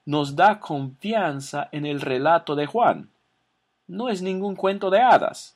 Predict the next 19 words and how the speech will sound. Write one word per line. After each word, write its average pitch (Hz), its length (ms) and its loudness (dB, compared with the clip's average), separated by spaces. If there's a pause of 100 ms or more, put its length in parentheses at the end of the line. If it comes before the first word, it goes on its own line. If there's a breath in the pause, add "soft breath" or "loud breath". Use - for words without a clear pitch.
(140)
sino 202 540 -6
una 214 340 -4
historia 180 500 -2
verdadera 143 880 2 (220 soft breath)
que - 320 -4
actualmente 147 800 -4
pasó 156 680 -4
hace 151 320 -2
dos 135 240 -4
mil 127 180 2
años. 104 480 2 (840)
Gracias 175 520 -2
a 143 100 -4
Dios 123 300 -6
por 110 280 -4
ayudarnos 123 760 2
a 107 100 -2
tener 113 300 -8
fe 160 640 -2